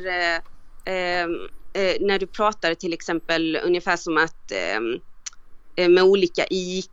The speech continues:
Q och olika intelligens och att det finns liksom skillnad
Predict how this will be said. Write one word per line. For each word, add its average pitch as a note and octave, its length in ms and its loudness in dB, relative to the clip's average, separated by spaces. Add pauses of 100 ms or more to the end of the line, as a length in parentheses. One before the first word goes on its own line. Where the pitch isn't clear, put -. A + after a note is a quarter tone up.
Q E3 440 6
och D3+ 220 6
olika E3+ 340 8
intelligens E3 1000 6
och D#3 140 6
att - 240 -2 (100)
det E3+ 80 0
finns E3 320 0
liksom D#3+ 280 -4
skillnad F3 480 4